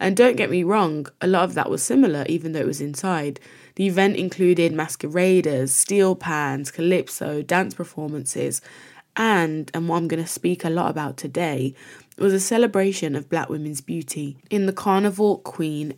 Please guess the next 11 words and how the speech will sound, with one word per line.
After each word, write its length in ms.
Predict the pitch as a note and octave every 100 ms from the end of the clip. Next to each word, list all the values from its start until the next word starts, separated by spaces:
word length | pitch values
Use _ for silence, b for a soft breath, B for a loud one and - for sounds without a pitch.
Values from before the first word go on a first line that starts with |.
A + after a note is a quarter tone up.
| -
Beauty 360 | A3 C4+ -
Contest. 800 | - D3 C#3 C3 - - - - B B B B -
And 160 | F3+
I 200 | F3+ F#3+
will 160 | F#3+ G3+
be 260 | F#3+ F3+ F#3
using, 560 | G3 G3+ A#3 A#3 A3+ G#3+
uh, 280 | - E3+ D#3+
Rochelle 440 | F3 F3+ - F3+ F3
Rose, 600 | E3 D3+ D#3 D#3+ D3 -
Imagining 800 | D#3+ D#3+ D#3+ D3+ - D3+ D3+ D3+